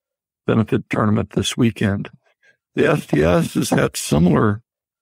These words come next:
difficulties. For two years, our annual meeting was canceled, and we had to switch, figure out how to do a virtual meeting,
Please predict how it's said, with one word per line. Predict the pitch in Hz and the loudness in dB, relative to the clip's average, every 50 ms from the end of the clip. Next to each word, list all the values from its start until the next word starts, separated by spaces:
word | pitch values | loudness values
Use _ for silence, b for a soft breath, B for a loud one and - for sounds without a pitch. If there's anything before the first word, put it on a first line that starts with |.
| _ _ _ _ 165 | _ _ _ _ -2
difficulties. | - 143 143 - - - - 127 101 - - 110 107 101 - - - - _ | 0 0 0 0 -2 0 -2 -2 -2 -2 -2 -2 -2 -2 -4 -10 -14 -18 _
For | - - 123 | -4 -4 -4
two | - - - 156 156 | -4 0 0 0 2
years, | 143 131 135 151 151 139 120 104 113 | 2 2 2 2 2 2 0 0 0
our | 101 104 | 0 0
annual | 117 123 120 117 113 107 | 0 0 0 2 2 2
meeting | 107 113 123 120 110 104 | 2 2 2 2 0 0
was | 101 101 98 - | 0 0 0 0
canceled, | - 127 139 135 - - 90 98 - - _ _ _ _ _ _ _ _ _ _ _ - | 0 0 0 -2 -2 -6 -6 -6 -8 -14 _ _ _ _ _ _ _ _ _ _ _ -4
and | 110 104 104 110 | -2 0 0 0
we | 104 110 | 0 0
had | 101 110 117 107 101 - | 0 0 -2 -2 -4 -4
to | - - 107 101 101 95 87 - | -4 -2 0 0 0 0 -2 -4
switch, | - - - - - - - - - - - - - - _ _ _ _ _ _ _ _ | -4 -6 -2 0 2 2 0 -2 -4 -10 -10 -10 -12 -18 _ _ _ _ _ _ _ _
figure | - 127 117 120 123 | -4 -2 0 2 0
out | 120 104 | 0 0
how | 107 110 117 | 0 -2 -2
to | 117 113 | -2 0
do | 113 113 113 104 | 0 2 2 2
a | 98 | 0
virtual | 95 127 120 113 - - 135 117 | 0 0 -2 -2 0 0 0 2
meeting, | 113 113 117 120 113 117 117 117 117 | 2 2 2 2 2 2 0 0 -4